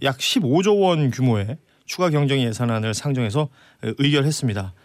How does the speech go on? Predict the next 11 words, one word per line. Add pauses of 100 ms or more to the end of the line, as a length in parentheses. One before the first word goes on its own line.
(140)
그러니까
구체적인
사
차
재난지원
규모 (260)
또
대상 (320)
발표가
된
것이죠?